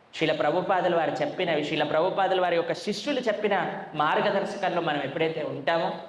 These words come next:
ఎప్పుడైతే జీవితంలో దాన్ని ఆచరిస్తామో, అప్పుడు మన చుట్టూ ఒక మంచి కమ్యూనిటీ అనేది ఏర్పడుతుంది. ఎప్పుడైతే కమ్యూనిటీ ఏర్పడుతుందో, అప్పుడు భగవంతుడు వచ్చాడనుకోండి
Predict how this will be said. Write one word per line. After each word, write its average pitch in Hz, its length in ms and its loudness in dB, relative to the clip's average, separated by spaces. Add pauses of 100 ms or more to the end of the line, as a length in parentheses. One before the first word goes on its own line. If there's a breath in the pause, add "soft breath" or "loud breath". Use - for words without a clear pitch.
(200)
ఎప్పుడైతే 180 440 2
జీవితంలో 170 540 2
దాన్ని 160 260 0
ఆచరిస్తామో, 170 960 0 (260)
అప్పుడు 143 240 0
మన 139 180 0
చుట్టూ 151 340 -4
ఒక 147 180 2
మంచి 170 760 -2 (380)
కమ్యూనిటీ 180 840 2
అనేది 147 400 -4
ఏర్పడుతుంది. 139 580 -6 (640)
ఎప్పుడైతే 160 440 2
కమ్యూనిటీ 175 460 0
ఏర్పడుతుందో, 185 960 0 (200)
అప్పుడు 139 200 -4
భగవంతుడు 147 580 0
వచ్చాడనుకోండి 143 960 -2